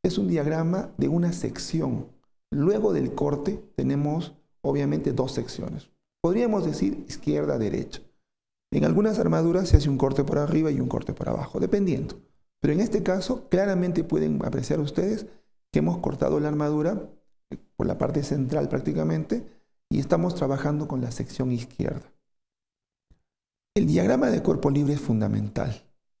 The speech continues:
Entonces empezamos. ¿Qué se grafica?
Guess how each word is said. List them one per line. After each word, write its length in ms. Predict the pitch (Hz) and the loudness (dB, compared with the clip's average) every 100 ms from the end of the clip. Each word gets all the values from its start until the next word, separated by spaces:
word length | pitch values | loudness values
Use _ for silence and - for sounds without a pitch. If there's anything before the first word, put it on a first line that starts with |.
| - | -4
Entonces 400 | 123 160 156 139 | 0 2 0 -2
empezamos. 640 | 120 - - - - - - _ _ _ _ _ _ _ | -4 -4 -6 -8 -12 -20 -20 _ _ _ _ _ _ _
¿Qué 140 | - 254 | 0 2
se 160 | 254 | 2
grafica? 760 | 196 151 131 165 147 - - - | 0 0 -2 -2 -4 -2 -2 -4